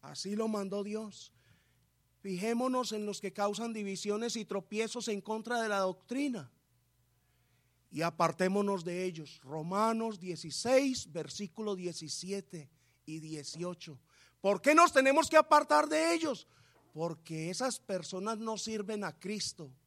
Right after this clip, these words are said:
sino a sus propios vientres. Andan es detrás de a ver qué, qué puedo sacarle a la iglesia.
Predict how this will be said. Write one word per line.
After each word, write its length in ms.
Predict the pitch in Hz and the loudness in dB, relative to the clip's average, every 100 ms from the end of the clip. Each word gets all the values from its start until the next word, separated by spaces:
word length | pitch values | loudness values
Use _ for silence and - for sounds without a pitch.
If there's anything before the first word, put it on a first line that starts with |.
| _ _ | _ _
sino 340 | - - 170 190 | -14 -8 -6 -4
a 60 | |
sus 240 | 208 240 - | -4 -8 -12
propios 560 | - 247 240 254 240 | -4 -2 -2 -4 -4
vientres. 800 | 202 247 240 208 170 135 - - _ _ _ _ | -2 -2 -2 -4 -10 -10 -12 -16 _ _ _ _
Andan 340 | 175 208 233 247 | -8 -2 0 0
es 120 | 233 | 2
detrás 420 | 233 233 240 240 | 0 4 4 4
de 100 | 233 | 2
a 60 | 233 | -2
ver 200 | 240 233 | -2 -4
qué, 320 | 240 233 226 _ _ _ | -6 -8 -8 _ _ _
qué 120 | 226 | -12
puedo 280 | 214 233 226 | -4 -2 -2
sacarle 420 | 196 170 214 226 | -6 -4 -2 0
a 60 | 214 | 0
la 100 | 165 | -2
iglesia. 600 | 170 220 214 165 151 | -6 -8 -8 -12 -14